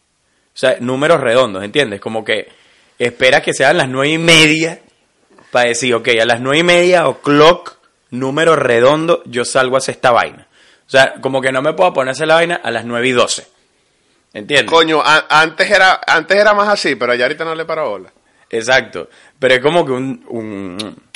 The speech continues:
Speaker 1: un típico, como vainita de uno, como instaurada,
Speaker 2: Claro.
Speaker 1: tipo, coño,
Speaker 2: Claro.
Speaker 1: es que, pero, eh, empezarlo a las nueve y diecisiete, vamos a hacerlo nueve y veinte,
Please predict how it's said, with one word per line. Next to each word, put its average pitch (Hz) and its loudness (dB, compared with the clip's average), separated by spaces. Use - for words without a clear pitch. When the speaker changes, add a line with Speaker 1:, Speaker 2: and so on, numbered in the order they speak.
Speaker 1:
un 90 -14
típico, 110 -4
como 98 -6
vainita 101 0
de 113 4
uno, 113 -2
como 104 -6
instaurada, 107 2
Speaker 2:
Claro. 131 0
Speaker 1:
tipo, 120 -4
coño, 113 -6
Speaker 2:
Claro. 120 -2
Speaker 1:
es - -8
que, - -20
pero, 95 -8
eh, 90 -12
empezarlo 92 -8
a - 0
las 107 -10
nueve 95 -8
y - -6
diecisiete, 123 -6
vamos 143 -4
a 135 -6
hacerlo 117 -6
nueve 127 -4
y 101 -4
veinte, 107 -4